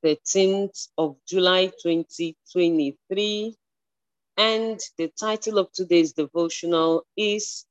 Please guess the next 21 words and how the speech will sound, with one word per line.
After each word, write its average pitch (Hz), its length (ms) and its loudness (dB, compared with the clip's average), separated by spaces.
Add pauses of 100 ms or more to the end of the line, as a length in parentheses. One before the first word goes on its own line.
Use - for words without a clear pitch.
(420)
Recreated 208 1300 0 (380)
in 151 260 -2
Christ. 156 560 -4 (100)
Glory 160 300 2
to - 300 -20
God. 156 320 4 (840)
The 175 140 2
theme 269 260 2
scripture 190 460 -4
for 175 160 -4
today 170 580 4
is - 160 -6
taken 165 500 0
from 139 440 -2 (500)
Ephesians 196 840 -2 (180)
two 202 500 0
verse 151 400 0
ten, 190 440 4 (160)
Amplified 156 720 -2 (140)
Classic. 180 540 0 (460)
Hallelujah. 151 880 2